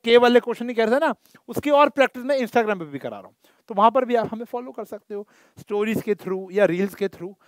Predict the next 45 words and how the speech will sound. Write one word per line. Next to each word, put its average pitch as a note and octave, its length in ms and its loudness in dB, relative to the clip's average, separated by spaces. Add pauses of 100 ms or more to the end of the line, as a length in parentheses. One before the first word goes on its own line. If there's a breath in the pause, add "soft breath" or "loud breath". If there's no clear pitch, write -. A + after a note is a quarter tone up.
(240 soft breath)
हम F3 140 -8
पढ़ा D3 280 -2
रहे A2 100 -12
हैं G2 80 -20
बच्चों - 220 -20
को - 100 -20
वहाँ - 180 -20
पर। - 140 -20 (460 soft breath)
बाकी E3+ 240 0
Telegram G#3+ 480 2
ग्रुप F3+ 200 -8
तो A3 60 -4
आप G#3 60 -6
ज्वाइन D3+ 260 -8
कर A#2+ 120 -12
ही G#2 60 -14
लेना। G2 260 -18 (580 soft breath)
अब F3+ 80 -2
जैसे G#3 180 0
पहला F#3 300 4
क्वेश्चन C#3 320 -10
आ G#2 120 -20
गया, G#2+ 100 -20
बहुत F3+ 340 4
ही G#3+ 60 -4
सिंपल F#3 320 -2
सा F#3+ 120 -4
क्वेश्चन G3 320 -12
है, A#3+ 60 -18 (160)
ध्यान D3 280 -2
से G#3+ 140 -2
देखो। F#3+ 260 -8 (600 soft breath)
यामिनी A3+ 460 2
and D4 140 0
फातिमा A3 440 0
दो G3+ 200 -2
स्टूडेंट D#3 420 -12
हैं A3 120 -12
क्लास D#3+ 280 -2
नाइन्थ A#2 240 -14
की। A3 160 -20 (1700 soft breath)
Together A#3+ 480 6 (100)
contributed A3 640 -4
hundred A3 640 4
rupees E3+ 420 -6